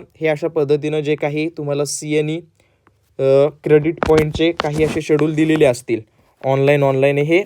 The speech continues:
ऑफलाईन पद्धतीनं आहे. आता याच्यामध्ये तुम्हाला नेमकं काय करायचं,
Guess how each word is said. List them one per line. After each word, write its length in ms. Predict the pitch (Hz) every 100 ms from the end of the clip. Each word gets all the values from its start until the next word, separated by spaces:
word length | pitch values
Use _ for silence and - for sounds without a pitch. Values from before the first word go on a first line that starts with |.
| -
ऑफलाईन 460 | 151 139 147 147 147
पद्धतीनं 540 | 139 131 127 127 185 247 _ _ _
आहे. 280 | 160 117 120 - _ _ _ _ 147
आता 200 | 147 160
याच्यामध्ये 600 | 143 143 208 208 214 220
तुम्हाला 340 | 208 208 208
नेमकं 320 | 208 190 190
काय 260 | 190 185 180
करायचं, 760 | 170 165 156 143 143 135 135